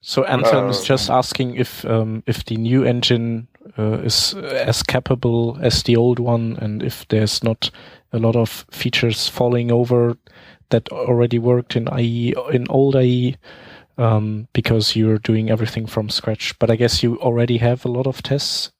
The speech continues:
Speaker 1: and you have
Speaker 2: Oh, yeah.
Speaker 1: contributed a lot of
Speaker 2: Oh, yeah.
Speaker 1: tests to the
Speaker 2: So
Speaker 1: W three C.
Speaker 2: Yeah, so
Speaker 1: So
Speaker 2: we have, um,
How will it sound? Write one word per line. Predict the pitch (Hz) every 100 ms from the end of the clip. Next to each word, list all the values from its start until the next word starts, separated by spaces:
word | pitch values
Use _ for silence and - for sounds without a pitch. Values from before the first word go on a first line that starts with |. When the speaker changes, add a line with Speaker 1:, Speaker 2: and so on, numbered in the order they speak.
| _ -
Speaker 1:
and | 117
you | 117
have | 117 -
Speaker 2:
Oh, | 156 151
yeah. | 123 98
Speaker 1:
contributed | 139 139
a | 123
lot | 139
of | 147
Speaker 2:
Oh, |
yeah. | 120
Speaker 1:
tests | 110 101 -
to | 131
the | 123 120
Speaker 2:
So | 131 127
Speaker 1:
W | 123 120
three | - 120
C. | - 143 175 _ _ _ _ _ - - -
Speaker 2:
Yeah, | 123
so | - 127
Speaker 1:
So | 131
Speaker 2:
we | 160
have, | 180 139 127 120 117 - -
um, | 101 95 90 87